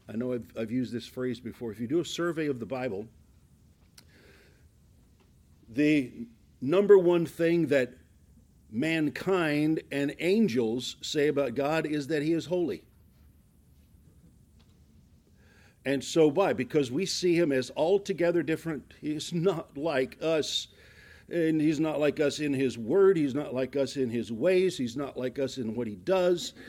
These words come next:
He's not like us in his nature. Uh, he's,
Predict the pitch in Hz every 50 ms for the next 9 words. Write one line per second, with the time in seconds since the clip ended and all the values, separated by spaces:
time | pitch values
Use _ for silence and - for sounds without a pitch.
0 | - - - - - 127 117 139 143 143 - 127 123 123 123 - 147 139 127 127
1 | 135 131 113 107 117 101 101 113 113 151 180 196 185 - 202 190 180 165 - -
2 | - - - - _ - - 139 127 127 135 131 127 131 123 - 143 120 - -
3 | 147 135 -